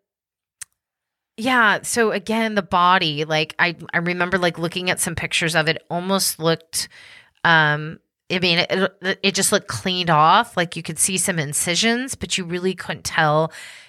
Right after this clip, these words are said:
th-, how much blood had been lost, except for just the blood that was all over the room. Um, okay, so they make their way around the house and they make their way to the laundry room. And inside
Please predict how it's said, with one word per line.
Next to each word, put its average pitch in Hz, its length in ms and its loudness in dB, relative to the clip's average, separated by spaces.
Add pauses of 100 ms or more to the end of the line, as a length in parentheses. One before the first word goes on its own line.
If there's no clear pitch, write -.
(360)
th-, - 540 -8
how 190 160 2
much 175 280 -6
blood 170 320 2
had 208 200 2
been 214 200 0
lost, 208 540 2
except - 400 -6
for 160 420 -2
just - 340 -10
the 165 80 -10
blood 156 440 -6
that 151 160 -6
was 156 140 -12
all 151 240 -8
over 143 160 -10
the 135 120 -14
room. 143 480 -16 (720)
Um, 233 360 0 (240)
okay, 262 460 0
so 240 500 0 (320)
they 254 180 2
make 269 340 -4
their 403 140 2
way 240 240 2
around 196 300 2
the 185 60 2
house 170 360 -4
and 175 100 -8
they 170 180 -4
make 185 220 -4
their 185 120 -4
way 180 140 -2
to 170 80 -6
the 165 140 -6
laundry 160 380 -4
room. 160 220 -4
And 165 80 -4
inside 214 800 0